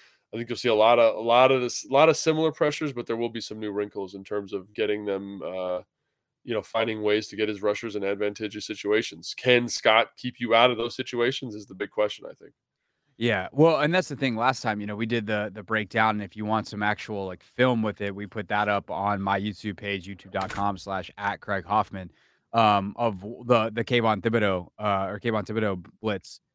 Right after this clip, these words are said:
Speaker 2: at the end of that game, uh, the tie game, and,
Speaker 1: Yeah.
Speaker 2: and how Martindale kinda manipulated Washington's coverage rules,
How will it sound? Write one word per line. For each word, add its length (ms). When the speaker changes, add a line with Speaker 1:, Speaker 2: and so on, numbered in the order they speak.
Speaker 2:
at 140
the 140
end 160
of 140
that 240
game, 480
uh, 180
the 120
tie 240
game, 340
and, 220
Speaker 1:
Yeah. 80
Speaker 2:
and 320
how 420
Martindale 480
kinda 220
manipulated 640
Washington's 480
coverage 400
rules, 380